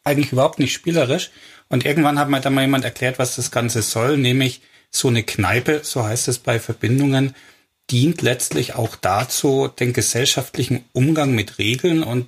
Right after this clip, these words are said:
das Herausfordern von Autoritäten zu lernen, spielerisch, weil so richtig was passieren kann. Einem dort nicht, sofern man jetzt nicht eine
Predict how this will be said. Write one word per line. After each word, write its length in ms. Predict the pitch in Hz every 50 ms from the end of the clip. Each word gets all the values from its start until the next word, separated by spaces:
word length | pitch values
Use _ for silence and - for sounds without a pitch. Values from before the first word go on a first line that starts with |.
| _ -
das 240 | - - - - -
Herausfordern 760 | 104 - - 98 123 135 - - - 127 120 117 123 120
von 220 | 120 - - 110 -
Autoritäten 960 | - 117 123 123 - 117 - 117 104 - - 107 107 120 - - 123 120 - - - - _ _ -
zu 140 | - -
lernen, 480 | 113 101 101 107 120 127 127 117 101 101
spielerisch, 720 | - - - - 120 120 123 107 92 92 95 - - -
weil 200 | - 110 107 - - _ _ _
so 160 | - - -
richtig 400 | 120 127 123 - - 139 120 -
was 140 | 120 113 -
passieren 440 | - - 113 - - - 110 104 98
kann. 180 | - - 98
Einem 300 | 107 - 127 139 143 143
dort 220 | 131 - 131 123 -
nicht, 180 | 135 117 -
sofern 300 | - 113 101 - 113 107
man 100 | 104 107
jetzt 100 | 107 -
nicht 100 | - 110
eine 180 | 107 104 101 101